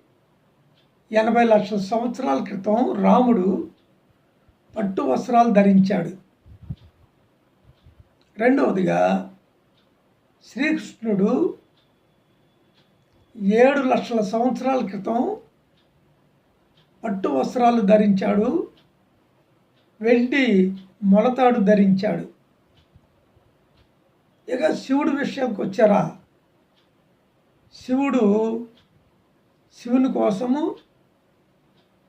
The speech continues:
దేవతలు కొన్ని కోట్ల సంవత్సరాల క్రితమే స్వర్గంలో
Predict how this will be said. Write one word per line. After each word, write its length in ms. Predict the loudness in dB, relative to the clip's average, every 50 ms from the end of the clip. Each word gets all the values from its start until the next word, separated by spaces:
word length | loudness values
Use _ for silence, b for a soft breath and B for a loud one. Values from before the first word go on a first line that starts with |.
| _ _ _ -8
దేవతలు 1000 | -2 2 2 4 4 2 0 -2 -2 0 0 0 0 0 0 -2 -2 -4 -8 -14 _ _ _ _ _ _ _ _ _ _ _ _ _ _ _ _ _ _ _ _ _ _
కొన్ని 260 | -6 -2 0 0 -2 -2
కోట్ల 380 | 0 -2 -2 -2 -2 -4 -6
సంవత్సరాల 680 | -6 -2 0 0 0 0 -2 -2 -2 -2 -2 -2 -4
క్రితమే 760 | -6 -10 -10 -8 -4 -2 0 2 2 2 0 -2 -4 -8 -10 -14 -18 _ _ _ _ _ _ _ _ _ _ _ _ _ _
స్వర్గంలో 960 | _ -20 -8 -2 0 0 0 2 2 2 2 2 4 2 2 2 0 -2 -6